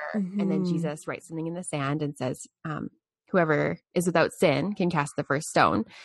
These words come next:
Speaker 1: And then, you know, one by one, from oldest to youngest, they all leave,
Speaker 2: Yes.
Speaker 1: right? Because they were convicted. And, uh,
Speaker 2: Mm-hmm.
Speaker 1: Jesus talks
Speaker 2: Mm-hmm.
Speaker 1: to the woman
Speaker 2: Mm-hmm.
Speaker 1: and said, like, "Where are those who condemn you?" It's like,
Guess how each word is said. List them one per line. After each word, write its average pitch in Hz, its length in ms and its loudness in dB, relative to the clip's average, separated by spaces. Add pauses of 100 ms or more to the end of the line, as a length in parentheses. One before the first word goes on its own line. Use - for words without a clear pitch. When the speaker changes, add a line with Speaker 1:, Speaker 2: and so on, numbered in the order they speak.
(220)
Speaker 1:
And 160 120 2
then, 139 300 -2
you 170 100 -4
know, 143 120 0
one 139 180 -2
by 147 120 0
one, 147 260 -2 (320)
from 147 160 0
oldest - 300 -2
to 151 80 -4
youngest, 135 280 -4
they 139 60 -2
all 151 180 0
leave, 165 400 0 (180)
Speaker 2:
Yes. 202 160 -10
Speaker 1:
right? 160 200 -8 (320)
Because 160 220 -10
they 151 100 -10
were 151 80 -10
convicted. 170 640 -4 (1000)
And, - 460 -12
uh, 175 140 -4
Speaker 2:
Mm-hmm. 185 340 0 (260)
Speaker 1:
Jesus 190 220 -2
talks 185 180 -2
Speaker 2:
Mm-hmm. 196 120 0
Speaker 1:
to - 240 -16
the 165 200 -14
woman 185 160 0
Speaker 2:
Mm-hmm. 196 200 0 (300)
Speaker 1:
and 160 180 -10
said, 160 300 -12
like, - 300 -8 (840)
"Where 175 400 4
are 175 160 0
those 170 400 2
who 175 100 -2
condemn 165 400 0
you?" - 240 -4 (840)
It's - 100 -14
like, - 140 -8